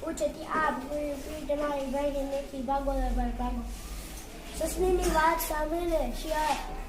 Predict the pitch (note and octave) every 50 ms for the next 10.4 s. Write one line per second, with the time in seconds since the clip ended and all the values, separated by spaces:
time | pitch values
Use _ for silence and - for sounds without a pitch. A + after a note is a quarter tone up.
0 | - D4 D4 C4+ - D#4 D4+ D#4 E4+ E4+ E4+ C4 C#4 C#4 C#4 B3 A#3+ C4 B3 A#3
1 | - - - - - - - - - - - - - - - - - - - -
2 | - - - - - - - - E4 F4+ F4 - E4+ F#4 F#4 F4 F4 E4 - -
3 | - - - - - - - - - - - - D#4 F4 F#4 F4 F4 F#4 F#4 E4+
4 | D#4 D4+ D4+ E4 E4+ - - E4+ E4 E4 E4+ F#4 F#4 F#4 E4 D#4 - - E4 E4+
5 | E4 E4 E4 E4+ E4 D#4 D#4 D#4+ E4 - - E4 F#4+ - F4 E4 C4+ C#4 C4+ B3+
6 | B3 B3 A#3+ - - - - - - - - - - - - - - - - -
7 | D4+ F4 F#4 G4 F4+ E4 C4+ - - E4 E4 E4 - E4 F4 F4+ F4+ F4 F4 E4+
8 | D#4 C4+ B3 A#3 - - D4+ D4+ D4+ F4+ F4+ - - - - - - E4+ F4 F4
9 | E4 D#4+ D#4+ E4 E4+ F4 F4 E4 D4+ - - - - - - - - - E4 E4
10 | E4 D#4+ D4+ D#4 D4+ D4+ D#4 D#4